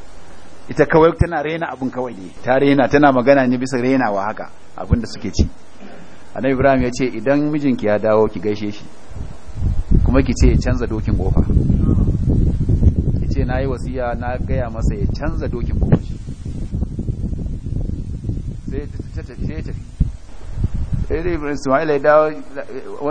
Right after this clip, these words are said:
ya ji kanshin babansa. Dama annabawa suna jin kanshin iyayensu. Sai wani bako ya zo nan, ta ce kwarai kuwa. Wani tsoho ne buza-buza ya zo nan,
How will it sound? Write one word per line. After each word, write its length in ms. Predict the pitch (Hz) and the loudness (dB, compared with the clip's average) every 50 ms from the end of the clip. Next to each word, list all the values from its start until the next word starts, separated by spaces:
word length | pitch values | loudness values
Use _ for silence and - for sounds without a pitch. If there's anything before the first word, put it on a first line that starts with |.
| 151 - - | -6 -4 -4
ya 120 | 143 147 | -4 -4
ji 100 | 139 135 | -4 -4
kanshin 280 | - 160 156 139 156 156 | -4 -4 -4 -4 -2 0
babansa. 480 | 147 127 113 110 107 104 110 95 - - - | 0 0 0 -2 -4 -6 -8 -8 -8 -2 2
Dama 220 | 151 151 151 147 | 2 4 4 4
annabawa 300 | 147 143 147 147 143 143 | 2 4 4 4 4 4
suna 180 | 143 151 143 131 | 4 0 -2 -2
jin 120 | 127 127 117 | -2 -4 -6
kanshin 360 | 120 117 113 123 120 123 123 - - - - | -6 -6 -6 -6 -6 -6 -6 -8 -10 -10 -8
iyayensu. 340 | 131 117 104 101 104 104 - - - - - - - 135 135 - - - - - - - - - - - - - - - - - - - - - - - - - - - - | -6 -4 -4 -4 -6 -8 -10 -10 -10 -12 -12 -12 -12 -12 -10 -10 -10 -10 -12 -12 -12 -10 -10 -10 -10 -10 -10 -10 -10 -10 -10 -10 -10 -10 -10 -10 -10 -10 -10 -10 -10 -10 -6
Sai 320 | - - 160 156 139 120 - - - - - - - 120 101 117 123 117 123 | -2 2 4 4 4 4 2 -4 -10 -10 -10 -10 -10 -10 -10 -8 -8 -4 -2
wani 200 | 135 147 160 165 | 0 0 2 4
bako 300 | 156 147 131 135 143 143 | 4 4 4 4 2 2
ya 100 | 147 147 | 2 4
zo 120 | 147 156 156 | 2 2 0
nan, 120 | 156 156 - - - - - - - - - - - - - - - - - | 0 2 2 0 0 -2 -8 -12 -12 -12 -12 -12 -12 -12 -10 -12 -10 -10 -10
ta 60 | 135 | -10
ce 140 | 127 - 135 | -8 -6 -4
kwarai 240 | 107 104 104 107 104 | -4 -2 -2 -2 -2
kuwa. 240 | 104 - 85 78 - - - - - - - - - - | -2 -4 -6 -8 -8 -10 -10 -10 -10 -10 -12 -10 -8 -6
Wani 180 | - 175 160 156 | -2 -2 -2 -2
tsoho 360 | 151 156 147 143 131 139 139 | 0 0 0 2 4 4 4
ne 140 | 131 131 120 | 4 4 2
buza-buza 560 | 107 110 113 107 107 104 - - - 107 104 | 0 0 0 0 4 6 6 6 4 2 -4
ya 120 | 107 113 113 | -4 -4 -4
zo 140 | 117 123 120 | -4 -6 -6
nan, 160 | 120 113 | -6 -8